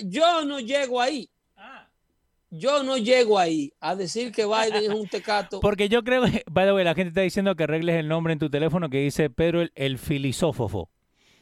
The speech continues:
Speaker 2: Que, eh, pe-, tú
Speaker 1: Eso, eso dice que
Speaker 2: eh, en tu screen ahí cuando te, cuando te llaman.
Speaker 1: Lo, lo de Zoom.
Speaker 2: Sí, tenés que cambiar el nombre. Pero después lo arreglamos, tranquilo. So, entonces voy a decir que Biden le va a salir algo por the mental health.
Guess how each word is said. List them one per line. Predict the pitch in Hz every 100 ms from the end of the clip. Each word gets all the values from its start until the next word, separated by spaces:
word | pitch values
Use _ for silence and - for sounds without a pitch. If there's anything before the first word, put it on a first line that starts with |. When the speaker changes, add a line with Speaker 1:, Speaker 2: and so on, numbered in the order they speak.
| _ _ -
Speaker 2:
Que, | 117 117
eh, |
pe-, | 127 120 120
tú | 110
Speaker 1:
Eso, | 190 208 -
eso | 175 233
dice | 214 247 214 226 185
que | 208 160 131
Speaker 2:
eh, | - 147 131 147
en | 143
tu | 127
screen | 135 - 175 143
ahí | 143
cuando | 131 123 120
te, | 113 117 110
cuando | 117 113
te | 117
llaman. | 131 175 185
Speaker 1:
Lo, | 185 202 - -
lo | - 196 196
de | 185
Zoom. | 160 285 208 131 - -
Speaker 2:
Sí, | 170 135 - -
tenés | 135
que | 143
cambiar | 147 143
el | 139
nombre. | 110 104
Pero | 151
después | 247
lo | 294
arreglamos, | 262 262 196
tranquilo. | 139 185 160 - - -
So, | 220
entonces | 202 247 240
voy | 247
a |
decir | 240 240
que | 240
Biden | 247 254 233
le |
va | 208
a | 214
salir | 220 214
algo | 220 226 220
por | 196 190
the | 185
mental | 185 190 196
health. | 214 381